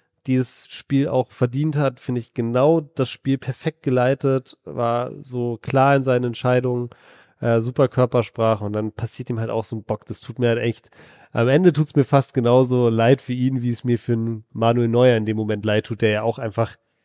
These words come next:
krass gehalten hat vorher, ne? Der hat ja wirklich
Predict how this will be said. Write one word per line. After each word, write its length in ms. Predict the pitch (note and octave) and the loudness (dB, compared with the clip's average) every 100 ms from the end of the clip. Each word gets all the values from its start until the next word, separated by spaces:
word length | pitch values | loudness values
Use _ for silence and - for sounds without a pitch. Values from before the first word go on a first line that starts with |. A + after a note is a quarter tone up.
| _ _ - | _ _ -10
krass 420 | - D3 E3+ - | -2 0 0 0
gehalten 380 | A#2+ G#2 G2+ G#2 | 0 0 -4 -6
hat 140 | G2+ | -6
vorher, 340 | - A2+ G2+ | -6 -4 -2
ne? 180 | G#2 B2+ | 0 0
Der 120 | A#2 | 0
hat 140 | G#2+ A#2 | -2 -2
ja 160 | A2 | -4
wirklich 480 | A#2 B2 A#2+ G#2+ - | -2 0 0 0 -10